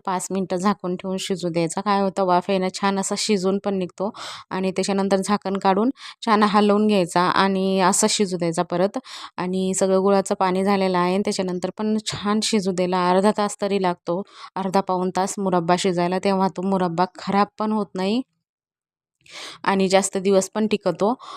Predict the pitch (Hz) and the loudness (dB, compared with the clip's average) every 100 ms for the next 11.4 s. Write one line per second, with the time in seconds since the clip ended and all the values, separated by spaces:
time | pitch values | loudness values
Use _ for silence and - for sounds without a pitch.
0 | - 196 190 180 196 196 220 214 196 208 | -10 -2 2 4 4 4 4 4 6 6
1 | 208 220 214 220 - 196 196 202 190 190 | 6 4 2 0 -2 -4 0 2 2 2
2 | - 208 208 175 180 185 165 190 240 262 | -2 -2 0 0 2 0 2 0 0 -4
3 | 190 190 180 175 180 - - - 185 185 | -4 -2 0 -2 -4 -10 -20 -6 -2 0
4 | 185 180 175 - 175 175 170 190 196 - | 0 0 -4 -6 -4 -2 -2 -2 -4 -2
5 | 202 190 190 185 185 196 180 185 202 - | 2 2 4 2 0 0 0 0 -2 -4
6 | 202 196 208 190 202 214 - - - - | -2 -2 0 0 0 0 -2 -18 -20 -10
7 | 190 190 196 196 202 202 196 202 196 196 | -6 -4 -2 0 2 2 2 0 2 2
8 | 196 196 180 190 196 196 196 - _ _ | 2 0 0 2 4 2 0 -8 _ _
9 | _ - 208 190 190 208 196 185 196 190 | _ -4 0 2 2 2 0 0 0 0
10 | 202 190 180 175 180 180 175 175 180 165 | 0 0 2 2 0 0 0 0 -2 -4
11 | 170 165 180 180 | -4 -4 -6 -4